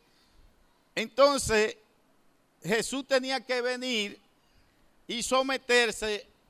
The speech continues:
a lo penal. Es decir, la pena de la violación de la ley, él tenía también que someterse a eso, porque aunque no era él quien la iba a violar, éramos nosotros que la íbamos a violar.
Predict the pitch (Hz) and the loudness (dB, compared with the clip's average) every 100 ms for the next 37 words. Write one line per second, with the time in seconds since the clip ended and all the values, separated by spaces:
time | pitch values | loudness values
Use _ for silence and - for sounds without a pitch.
0 | _ 180 208 214 240 226 226 202 190 220 | _ -2 -2 0 -4 -4 -4 -4 0 2
1 | 214 160 104 _ _ _ _ _ - 196 | 2 0 -10 _ _ _ _ _ -8 -6
2 | - 185 139 - _ _ - 156 170 - | -6 -8 -8 -12 _ _ -10 -4 -4 -4
3 | 262 277 262 233 220 - - - - - | 0 0 0 -4 -6 -8 -20 -20 -20 -20
4 | - 123 175 190 180 175 180 180 160 214 | -20 -12 -8 -6 -6 -8 -8 -8 -8 -6
5 | 247 254 254 247 247 226 202 - _ _ | -6 -4 -2 0 0 -2 -4 -12 _ _
6 | _ _ _ _ - 190 226 226 226 233 | _ _ _ _ -10 -8 -8 -10 -8 -8
7 | 226 208 208 226 214 233 226 220 220 220 | -8 -10 -10 -12 -10 -10 -10 -10 -10 -8
8 | 208 185 175 180 - 190 185 185 180 202 | -8 -10 -14 -14 -8 -8 -8 -12 -10 -10
9 | 254 262 247 240 254 240 202 208 196 202 | -8 -4 0 0 0 -4 -10 -6 -4 -4
10 | 240 233 233 240 233 220 202 185 _ _ | -4 -4 -2 0 4 4 4 0 _ _
11 | _ _ _ _ - 214 220 220 190 190 | _ _ _ _ -4 0 0 -2 -10 -10
12 | 180 - 247 269 202 165 165 175 175 165 | -12 -6 -6 -6 -8 -6 -4 -2 -4 -6
13 | 160 151 151 131 107 | -6 -8 -6 -6 -8